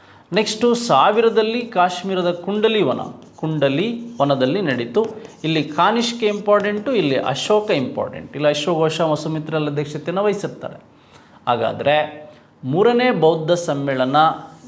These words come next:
ಎಲ್ಲಿ ನಡೀತು ಅಂದರೆ ಎಷ್ಟರಲ್ಲಿ ಯಾರು ಆಶ್ರಯದಾತ ಆಗಿದ್ದ ಅಂದರೆ ಅಶೋಕ ಆಗಿತ್ತು. ಹಾಗಾಗಿ ನಮಗೆ ಇದು ವಿಶೇಷವಾಗಿ, ಆ, ಆಗ್ಬೋದು ಡೈರೆಕ್ಟ್ ಕ್ವೆಶನ್ಸ್ ಅಂತ ಕಷ್ಟವಾದ ಪ್ರಶ್ನೆ ಏನಲ್ಲ.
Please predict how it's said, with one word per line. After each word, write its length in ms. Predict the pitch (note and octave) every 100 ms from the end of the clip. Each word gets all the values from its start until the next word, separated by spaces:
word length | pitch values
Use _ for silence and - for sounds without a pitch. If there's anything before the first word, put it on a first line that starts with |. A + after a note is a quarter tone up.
| D3+
ಎಲ್ಲಿ 600 | B2 F3 A3+ G#3 C3 -
ನಡೀತು 380 | C3 C3 C3+ B2+
ಅಂದರೆ 500 | A#2+ B2 D#3 D#3 - D3
ಎಷ್ಟರಲ್ಲಿ 600 | D#3+ D#3+ F3 F3+ G3+ C3+
ಯಾರು 260 | C#3 A3+
ಆಶ್ರಯದಾತ 720 | G3+ C#3+ - D3+ C3 B2+ B2
ಆಗಿದ್ದ 320 | A#2+ A#2 A2+
ಅಂದರೆ 580 | A#2+ A#2+ B2+ E3 - - - -
ಅಶೋಕ 440 | - - E3+ E3+ D#3
ಆಗಿತ್ತು. 460 | - - - - - - _ _ - - - _ - -
ಹಾಗಾಗಿ 320 | A#3 A3+ A3+
ನಮಗೆ 560 | A3 G#3+ G3+ G3+ F3+ -
ಇದು 160 | F#3 F#3+
ವಿಶೇಷವಾಗಿ, 800 | F3+ F#3+ F#3 F#3 F3 E3 G#3+ G#3 - - _ E3+
ಆ, 80 | D3 C#3 -
ಆಗ್ಬೋದು 440 | D3 C#3 C#3+ D#3
ಡೈರೆಕ್ಟ್ 380 | F#3 C3+ C3+ -
ಕ್ವೆಶನ್ಸ್ 440 | A#2+ - A2+ -
ಅಂತ 220 | C3+ D#3 D#3+ D3+ - - -
ಕಷ್ಟವಾದ 460 | D#3+ D#3+ F3 D#3+ D3+
ಪ್ರಶ್ನೆ 380 | C#3 - D3
ಏನಲ್ಲ. 300 | D3+ D#3+ G#2+